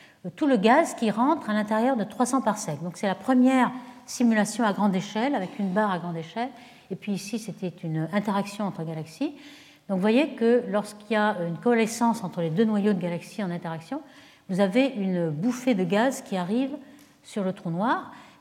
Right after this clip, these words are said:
Mais lorsqu'on fait une première resimulation, c'est-à-dire un zoom avec une plus grande échelle, ici intérieur, inférieur à dix parsecs, vous voyez que ce pic-là,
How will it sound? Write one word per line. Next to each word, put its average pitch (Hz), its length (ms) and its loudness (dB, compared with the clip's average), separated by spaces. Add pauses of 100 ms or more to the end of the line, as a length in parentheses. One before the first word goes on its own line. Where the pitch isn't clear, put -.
Mais 196 80 -2
lorsqu'on 247 340 0
fait 285 180 0
une 190 280 2 (180)
première 262 460 4
resimulation, 262 760 4
c'est-à-dire 196 280 -6
un 190 100 0
zoom 269 260 0 (540)
avec 185 180 -4
une 214 100 0
plus 247 200 -4
grande 226 400 0 (100)
échelle, 220 440 -4 (520)
ici 240 320 -4
intérieur, 214 560 0
inférieur 214 360 -2
à 165 40 -2
dix 175 140 -4
parsecs, 226 440 -4
vous - 500 -18
voyez 240 200 6
que 269 120 2
ce - 120 0
pic-là, 254 640 0